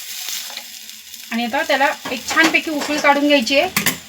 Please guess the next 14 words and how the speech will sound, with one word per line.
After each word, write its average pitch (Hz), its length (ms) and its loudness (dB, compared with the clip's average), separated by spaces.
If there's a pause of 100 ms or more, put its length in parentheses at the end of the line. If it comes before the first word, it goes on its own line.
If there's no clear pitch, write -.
आणि 262 140 -4
दहा 269 320 4
ते 302 60 4
पंधरा 262 300 2
मिनटं 254 240 -2 (160)
ते 330 60 -4
ठेवून 233 360 4
घ्यायचे. 208 360 0 (640)
मटकी 226 300 4
आपली 254 240 4
व्यवस्थित 247 420 2
शिजू 220 300 2
द्यायची 185 280 0
आहे. - 80 -10